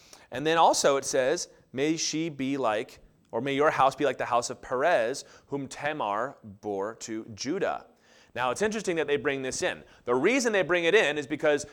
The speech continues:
the clan that lived in Bethlehem were descendants of Perez, who was the son of Judah. So they were of the tribe of Judah, of the clan of Perez. But if you remember how Perez was born, that's not exactly a, a great story.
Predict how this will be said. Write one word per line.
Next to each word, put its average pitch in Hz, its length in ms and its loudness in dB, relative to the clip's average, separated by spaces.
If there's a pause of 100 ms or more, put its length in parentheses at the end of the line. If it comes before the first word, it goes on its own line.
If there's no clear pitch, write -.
(100)
the 139 100 -2
clan 208 440 2
that 175 160 4
lived 165 240 4
in 147 100 -4
Bethlehem 143 500 0
were 139 120 0
descendants 165 640 -2
of 131 320 -2
Perez, 143 560 0
who 113 80 -4
was 110 180 -4
the 117 80 -12
son 101 240 -8
of 101 140 -12
Judah. 120 320 -6
So 110 160 -8
they 110 100 -2
were 104 180 -6
of 110 120 -6
the 90 80 -12
tribe 220 420 4
of 139 120 -2
Judah, 104 360 -6 (300)
of 123 100 -6
the 127 80 -6
clan 151 380 -4
of 135 100 -6
Perez. 131 600 0 (520)
But 151 120 4
if 131 100 -2
you 269 100 2
remember 214 480 4
how 143 400 4 (180)
Perez 160 360 4
was 135 120 -6
born, 113 500 4 (680)
that's 190 160 0
not 226 260 6
exactly 156 540 0
a, 101 220 -4 (320)
a 98 80 -14
great 180 320 -2
story. 190 480 6